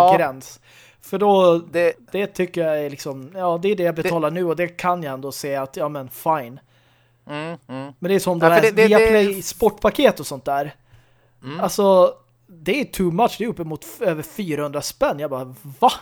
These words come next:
Speaker 2: Inte en chans.
Speaker 1: Han fortsätter med flera counters här, Hårsta. Alla filmer och serier som funnits och tre månaders väntan på nya filmer och femhundra spänn i månaden.
Speaker 2: Ja.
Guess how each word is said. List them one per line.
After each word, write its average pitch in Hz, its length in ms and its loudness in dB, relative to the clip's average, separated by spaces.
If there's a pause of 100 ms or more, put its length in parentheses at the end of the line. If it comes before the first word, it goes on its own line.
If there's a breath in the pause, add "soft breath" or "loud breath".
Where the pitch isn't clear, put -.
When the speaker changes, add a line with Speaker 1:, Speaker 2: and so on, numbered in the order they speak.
(140)
Speaker 2:
Inte 180 320 -8
en 139 120 -10
chans. - 800 -4 (1400 loud breath)
Speaker 1:
Han 196 240 4
fortsätter 254 460 2
med 254 140 0
flera 302 260 2
counters 143 420 2
här, 131 120 4
Hårsta. 127 420 2 (340 soft breath)
Alla 254 340 6
filmer 214 380 0
och 190 80 0
serier 147 440 0
som 156 180 -6
funnits 143 680 0
och 180 200 2
tre 196 360 2
månaders 165 420 0
väntan 156 440 4
på 165 100 -2
nya 151 320 0
filmer 139 520 -2
och 147 100 -2
femhundra 147 360 4
spänn 135 200 -2
i 131 40 -4
månaden. 127 380 0 (360)
Speaker 2:
Ja. 170 220 -6